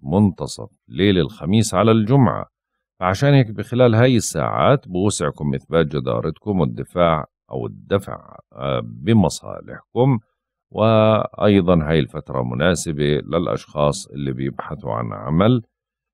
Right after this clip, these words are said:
آه، من ساعات ما بعد منتصف الليل، آه، اللي هي تقريبًا أول ساعات ال-، الفجر،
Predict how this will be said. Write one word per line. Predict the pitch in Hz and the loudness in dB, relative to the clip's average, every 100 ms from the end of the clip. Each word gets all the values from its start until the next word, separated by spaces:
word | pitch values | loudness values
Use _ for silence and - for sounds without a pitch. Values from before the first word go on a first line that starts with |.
| - | -2
آه، | 98 | 2
من | 104 113 110 | 4 6 4
ساعات | - 87 90 92 | 2 2 2 0
ما | 90 80 | 0 2
بعد | 73 73 71 69 | 2 2 0 -2
منتصف | 69 98 139 - 98 - 71 64 | 0 2 2 2 -2 -2 -4 -4
الليل، | 57 50 57 71 117 139 - - _ | -14 -10 -4 -2 -2 -4 -8 -14 _
آه، | 64 65 64 60 | -8 -4 -2 -2
اللي | 55 62 71 71 | -6 -8 -8 -2
هي | 78 69 65 64 _ _ _ 52 50 - - | 2 4 2 0 _ _ _ -20 -20 -20 -20
تقريبًا | - 110 87 76 62 | -6 0 2 2 0
أول | 67 67 65 | -2 -2 -2
ساعات | - 60 60 65 - | -4 -4 -2 -4 -6
ال-، | 55 57 55 52 50 - | -16 -14 -14 -14 -16 -20
الفجر، | - 98 - 104 127 117 | -20 -14 -6 0 2 2